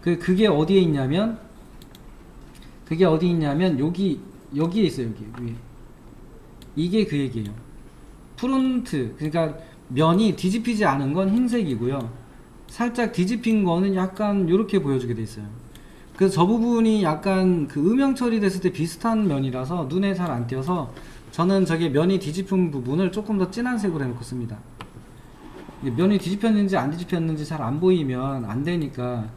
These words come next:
저는 일부러 좀 더 올려놓고 써요. 이렇게. 그래야 확실히 뒤집혔는지 안 뒤집혔는지 보이더라고요. 그 어쨌든 면이 뒤집혀 있으면 반드시 리버스 페이스 해서 꼭 뒤집어 주세요.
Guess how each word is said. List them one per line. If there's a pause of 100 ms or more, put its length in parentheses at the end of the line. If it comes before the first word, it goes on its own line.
(340)
저는
일부러
좀 (440)
더
올려놓고
써요. (600)
이렇게. (760)
그래야
확실히
뒤집혔는지
안
뒤집혔는지
보이더라고요. (1040)
그
어쨌든
면이
뒤집혀
있으면 (280)
반드시
리버스
페이스
해서 (320)
꼭
뒤집어
주세요.